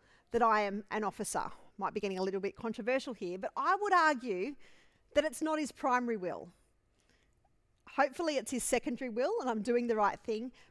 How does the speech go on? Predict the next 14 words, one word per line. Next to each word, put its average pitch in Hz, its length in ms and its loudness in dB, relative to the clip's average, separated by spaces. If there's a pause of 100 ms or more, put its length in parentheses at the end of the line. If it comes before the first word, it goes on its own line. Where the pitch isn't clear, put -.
but 262 100 -4
I 302 140 -2
would 349 180 -2
say 349 280 2
his 311 200 -2
primary 311 480 -6
will 269 220 -2
for 277 160 -6
me 220 460 2 (360)
is 247 160 2
that 247 160 4
I 214 440 4
am 220 120 -2
holy. 175 560 -4